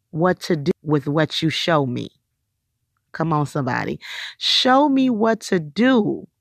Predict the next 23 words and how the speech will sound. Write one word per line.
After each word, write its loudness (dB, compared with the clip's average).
with 0
what -2
you 2
show 0
me." -4
And, 4
you 4
know, 6
this 2
came 0
because 0
as 0
I 0
was -2
even 0
praying 0
about 0
some -4
things, -4
I 2
was -2
basically -2
saying, -4